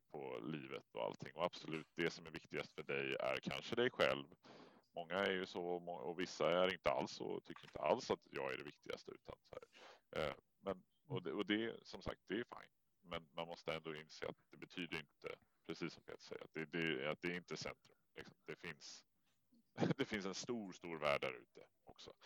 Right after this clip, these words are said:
Jag tycker det är farligt. Det blir lite så här, jag, jag drar ju associationer, asso-, ah, kan inte prata, associationer till liksom Trump-styret och sånt där med, med de här som är, ja, men det, det, det, det som gäller i min stad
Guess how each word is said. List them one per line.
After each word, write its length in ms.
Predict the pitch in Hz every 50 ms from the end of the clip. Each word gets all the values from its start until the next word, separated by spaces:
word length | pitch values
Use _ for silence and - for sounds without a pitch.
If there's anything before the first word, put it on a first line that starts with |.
| - - - -
Jag 80 | - -
tycker 200 | 107 107 107 113
det 60 | 110
är 40 | 104
farligt. 360 | - 107 98 90 92 87 -
Det 80 | - 87
blir 140 | 82 95
lite 240 | 92 98 95 - 95
så 120 | - - 92
här, 160 | 78 71 69 - - - - - - _
jag, 280 | - 85 87 85 76 85
jag 140 | 90 92
drar 160 | 87 98 92 87
ju 80 | 87
associationer, 920 | 87 85 - - - - 82 - - 85 - - 90 90 90 87 85 78 - -
asso-, 280 | - 90 - - 98 90 - _ _ _ _ _ _ _
ah, 260 | - 71 73 80 80
kan 280 | - - _ _ - -
inte 120 | - -
prata, 200 | - 76 - - - - - - - _
associationer 880 | - 85 - - 98 87 - 90 87 - - 107 110 101 90 80 76
till 240 | - - 87 80 73 76
liksom 300 | 78 73 - 78 76 69 - - - - _ _ _ - -
Trump-styret 920 | - 90 82 73 - - - - - 107 98 92 90 82 78 76 - -
och 100 | 69 67
sånt 160 | - - -
där 240 | - 67 60 60 - - _ - _ _ _
med, 240 | _ - 69 67 67 - 76 69 - -
med 200 | 73 80 78 71
de 80 | 71 71
här 120 | 73 71
som 180 | 67 - - 67
är, 120 | 65 64 - - _ _ _ _ _ _ _ _ _ _
ja, 100 | - -
men 100 | 80 80
det, 460 | 80 87 82 82 76 76 76 71 76 78 - _
det, 140 | 80 80 71 -
det, 380 | - 92 90 85 80 78 78 78
det 280 | 78 - 92 92 95
som 160 | 90 - 95
gäller 500 | 87 82 85 82 80 78 78 78 76 - - _ _ _ _ _
i 120 | - 90
min 300 | 82 82 85 87 90 82 78
stad 600 | 73 - - - 95 90 82 69 64 64 69 76